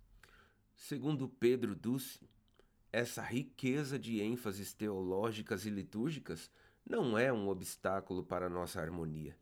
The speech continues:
desde que sejamos capazes de desenvolver uma postura pluralista, de encarar o relacionamento entre os diferentes modos de ser evangélicos no Brasil. Para Duce,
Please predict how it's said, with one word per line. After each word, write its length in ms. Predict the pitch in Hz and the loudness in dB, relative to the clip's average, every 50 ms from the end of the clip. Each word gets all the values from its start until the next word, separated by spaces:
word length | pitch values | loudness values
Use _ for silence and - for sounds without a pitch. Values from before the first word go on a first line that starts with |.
| _ - - - - _ _ - | _ -20 -20 -20 -20 _ _ -12
desde 480 | 85 85 98 98 95 95 95 101 127 | -4 0 2 2 2 2 0 -2 -6
que 200 | - - 151 156 | -8 -6 -4 -4
sejamos 600 | 160 156 - 170 160 135 123 135 139 139 139 139 | -4 -2 0 0 0 2 4 2 2 2 0 -4
capazes 760 | - - 123 113 - - 107 101 110 123 120 131 139 139 123 | -4 -4 -4 -4 -2 0 2 4 4 2 0 -2 -4 -4 -6
de 200 | 117 117 127 131 | -6 -4 -4 -4
desenvolver 760 | 113 104 131 135 135 147 143 135 135 135 120 113 120 131 131 | 0 2 2 2 2 2 0 0 0 0 0 2 2 2 2
uma 180 | 139 139 135 127 | 2 2 0 -2
postura 600 | 123 - 127 117 - - - 127 127 139 139 127 | -2 -2 -4 -6 -6 -6 -6 -2 0 0 0 0
pluralista, 1160 | 127 - - 131 127 143 151 151 151 135 127 127 113 107 110 113 110 - - - 76 80 - - _ - - - - - _ - | -2 -6 -6 -2 -2 0 0 0 0 0 0 0 2 2 2 2 2 -2 -6 -12 -12 -14 -14 -16 _ -20 -20 -20 -20 -20 _ -6
de 140 | 82 95 | -2 0
encarar 720 | 113 117 110 - - 101 98 98 98 107 117 120 120 123 117 | 0 0 0 0 0 2 2 2 2 2 2 4 4 4 4
o 80 | 113 | 2
relacionamento 1000 | 101 104 110 113 110 104 101 - - 110 104 98 92 92 95 104 120 117 113 - 113 | 2 2 2 2 2 2 0 0 0 2 2 2 2 2 2 2 2 0 0 0 0
entre 240 | 113 113 113 113 107 | 0 0 0 -2 -4
os 120 | 98 95 | -6 -4
diferentes 800 | - 117 110 - - 107 95 95 104 120 131 123 - 127 117 101 | -4 -6 -4 0 2 2 4 4 4 2 2 2 0 0 0 0
modos 500 | 98 98 92 90 98 107 110 107 120 113 | 0 0 0 2 2 2 0 0 -2 -4
de 100 | 113 117 | -2 -4
ser 300 | 110 - - - 95 98 | -4 -2 0 2 2 4
evangélicos 960 | 101 95 101 104 101 98 87 80 82 85 87 92 90 90 87 - - 85 80 78 | 2 2 2 0 0 0 0 0 0 0 0 0 0 -2 -4 -6 -8 -8 -6 -4
no 140 | 78 82 | -2 -2
Brasil. 520 | 82 80 82 82 87 82 78 76 60 62 - - _ _ _ _ - _ _ _ _ _ _ - - - - _ | -2 -2 -2 -2 -2 -4 -6 -8 -10 -12 -14 -18 _ _ _ _ -20 _ _ _ _ _ _ -20 -20 -20 -14 _
Para 220 | - 127 117 101 87 | -2 -2 0 0 0
Duce, 500 | 85 107 123 120 - - - - 104 | 0 2 0 0 0 -2 -6 -8 -12